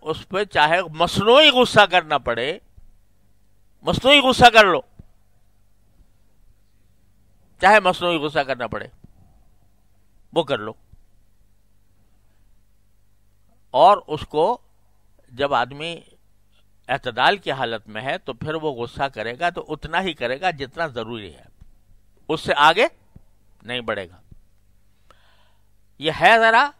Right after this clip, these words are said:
مشکل کام، کیونکہ غصہ ایک دم سے آتا ہے، ایک دم سے آ جاتا ہے۔ اب اگر تم نے فوراً اس کے تقاضے پر عمل کر لیا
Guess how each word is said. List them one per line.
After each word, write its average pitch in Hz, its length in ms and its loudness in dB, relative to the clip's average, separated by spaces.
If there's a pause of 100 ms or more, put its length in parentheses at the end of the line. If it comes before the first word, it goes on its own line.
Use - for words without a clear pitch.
(1120)
مشکل 175 340 0
کام، 202 240 -2 (1120)
کیونکہ 196 340 -2 (200)
غصہ 135 300 -2
ایک 190 280 -2
دم 269 160 6
سے 196 120 4
آتا 117 280 -2
ہے، - 120 -18 (1700)
ایک 151 200 -2
دم 240 160 4
سے 208 120 2
آ 151 120 6
جاتا 123 300 -4
ہے۔ 156 100 -18 (1040)
اب 196 140 6 (640)
اگر 208 240 0
تم 202 280 -8
نے 233 80 -2 (140)
فوراً 196 440 4
اس 226 260 -6
کے 240 120 0
تقاضے 202 500 0
پر 190 200 -2
عمل 170 300 0
کر 160 180 -4
لیا 185 520 0